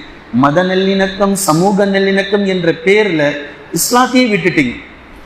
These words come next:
இஸ்லாத்தை விட்டுவிட்டு அந்த பக்கம் சென்று பின்பற்றினீர்கள். وَكَرِهُوا رِضْوَانَهُ،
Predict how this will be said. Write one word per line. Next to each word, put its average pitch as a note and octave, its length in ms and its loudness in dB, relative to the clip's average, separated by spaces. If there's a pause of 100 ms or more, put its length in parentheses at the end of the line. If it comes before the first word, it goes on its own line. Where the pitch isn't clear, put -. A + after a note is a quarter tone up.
(120)
இஸ்லாத்தை B3 560 2
விட்டுவிட்டு A#3 560 0
அந்த A3 260 0
பக்கம் A3+ 320 0
சென்று G3+ 420 -2
பின்பற்றினீர்கள். F#3+ 840 0
وَكَرِهُوا G#3 760 2
رِضْوَانَهُ، G3+ 760 2